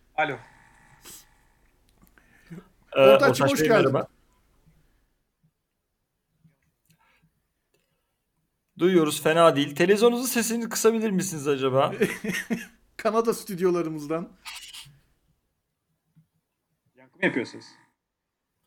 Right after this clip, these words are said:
Speaker 2: Şu an gayet iyi. Az önce iyi gelmiyordu. Şimdi harika geliyor. Müthiş.
Speaker 1: İyi oldu.
Speaker 2: Canlı yayında test kalitesini, ses kalitesini test ettik. Çok iyi oldu. Hoş geldin Ortaç'cığım.
Speaker 1: Hoş bulduk Çağatay'cığım.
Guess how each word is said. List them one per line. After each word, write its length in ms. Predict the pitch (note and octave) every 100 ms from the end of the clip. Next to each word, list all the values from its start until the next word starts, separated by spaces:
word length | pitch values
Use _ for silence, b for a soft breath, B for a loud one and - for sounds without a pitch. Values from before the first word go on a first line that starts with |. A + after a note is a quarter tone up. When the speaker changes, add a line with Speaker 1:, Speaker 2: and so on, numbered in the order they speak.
| _ _ _
Speaker 2:
Şu 180 | - F3
an 120 | F3 E3+
gayet 340 | E3 C#3 C3+
iyi. 120 | B2
Az 160 | E3+ D#3
önce 200 | E3 D#3+
iyi 140 | E3
gelmiyordu. 480 | D#3+ E3+ D3 C3+ D3
Şimdi 260 | - E3+ D#3+
harika 300 | D3 C#3+ D3
geliyor. 300 | B2+ B2 B2
Müthiş. 320 | C3 C3 A#2
Speaker 1:
İyi 40 | A#2
oldu. 80 | - - - - _ _ _ _ - B B B B B B B _ _ -
Speaker 2:
Canlı 300 | D3+ E3+ F#3
yayında 260 | D3+ F3+
test 280 | F3+ D#3+ -
kalitesini, 600 | C#3+ B2+ C3 C3 C#3+ D#3
ses 260 | C#3+ D3 -
kalitesini 480 | B2+ C3 B2+ D3
test 280 | C#3+ C3 -
ettik. 240 | A#2 - -
Çok 220 | D3+ B2+
iyi 80 | A#2
oldu. 300 | A2+ D#3+ F3
Hoş 180 | F#3+ F#3+
geldin 220 | D3 B2+
Ortaç'cığım. 540 | A#2 B2 A#2 - F#3+ -
Speaker 1:
Hoş 220 | C#3 -
bulduk 240 | A#2+ A#2
Çağatay'cığım. 460 | - A2+ A2+ A#2